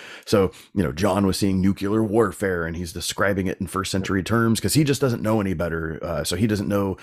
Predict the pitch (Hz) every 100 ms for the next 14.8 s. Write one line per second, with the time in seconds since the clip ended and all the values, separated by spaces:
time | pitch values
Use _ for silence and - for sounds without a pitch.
0 | - - - - 104 104 - 92 92 87
1 | 85 92 98 107 101 104 101 92 - -
2 | - - 85 67 - - 101 90 101 110
3 | 101 95 87 92 - 95 92 - 85 98
4 | 90 90 92 87 87 87 80 _ - 95
5 | 82 82 73 73 87 113 101 104 92 90
6 | - 98 101 85 92 90 85 - 90 87
7 | 85 87 82 - 87 85 85 90 82 78
8 | - - - - 82 - - 156 - 135
9 | 123 120 104 101 - 110 107 107 101 -
10 | 90 82 - - _ _ 107 95 - 98
11 | 90 95 85 - 110 107 92 90 85 85
12 | - 110 127 113 - - - 117 104 101
13 | 120 117 - 113 101 104 104 101 95 -
14 | 87 - - 78 85 87 82 80